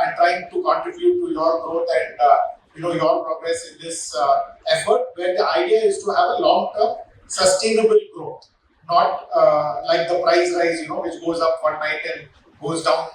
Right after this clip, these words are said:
uh, the next night. We don't want the growth to be like that. We want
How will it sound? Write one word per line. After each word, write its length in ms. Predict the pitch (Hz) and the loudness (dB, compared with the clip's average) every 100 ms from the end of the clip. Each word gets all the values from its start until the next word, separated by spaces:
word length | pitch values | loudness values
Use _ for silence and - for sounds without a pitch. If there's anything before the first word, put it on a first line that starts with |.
| 147 | -4
uh, 140 | 147 | -4
the 80 | 147 | -4
next 260 | 147 165 - | -8 -8 -8
night. 240 | - - | -8 -8
We 80 | 156 | -8
don't 220 | 165 170 | -4 -2
want 360 | 156 139 - - _ _ | 0 -2 -2 -10 _ _
the 100 | - | -14
growth 260 | - 170 339 | -2 0 0
to 100 | - | -2
be 140 | 339 | 0
like 180 | 359 214 - | 2 0 2
that. 140 | - - 180 | 2 0 -8
We 120 | 370 | -4
want 280 | 175 185 | -2 -2